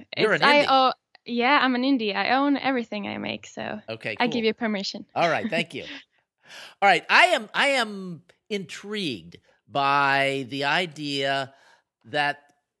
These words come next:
Speaker 1: there are all these authors out there trying to do the same thing, to gin up interest in their books, in their writing, in themselves,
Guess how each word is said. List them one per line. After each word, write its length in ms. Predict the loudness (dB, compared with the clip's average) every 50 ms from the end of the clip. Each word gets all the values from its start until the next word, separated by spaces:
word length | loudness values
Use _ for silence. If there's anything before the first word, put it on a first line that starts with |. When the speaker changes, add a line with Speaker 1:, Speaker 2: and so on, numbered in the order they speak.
| _ _ _ _ _ _ _ _ _ _ _ _ _ -6
Speaker 1:
there 140 | -4 -2 0
are 40 | 2
all 160 | 2 2 2
these 200 | 0 -2 -4 -2
authors 400 | 0 0 0 -2 -4 -6 -2 0
out 200 | 0 0 0 -2
there 160 | -4 -4 -4
trying 320 | -4 -4 -4 -2 -2 -2 -4
to 100 | -6 -8
do 160 | -8 -8 -8
the 100 | -8 -10
same 320 | -8 -6 -6 -6 -6 -6 -10
thing, 320 | -10 -8 -8 -8 -8 -12 _ _ _
to 420 | -14 -10 -10 -8 -8 -8 -10 -10 -12
gin 280 | -10 -8 -6 -4 -4 -4
up 180 | -4 -6 -8
interest 460 | -14 -14 -14 -12 -14 -14 -14 -12 -10
in 180 | -10 -8 -8 -8
their 220 | -8 -8 -8 -8
books, 480 | -8 -6 -6 -6 -6 -6 -8 -12 -14 -14
in 180 | -12 -14 -12 -10
their 160 | -10 -10 -8
writing, 520 | -4 -2 0 0 0 -2 -4 -8 -10 -12
in 200 | -14 -14 -14 -12
themselves, 920 | -14 -14 -14 -16 -12 -6 -4 -2 0 0 0 -2 -4 -6 -10 -14 -16 -20 -20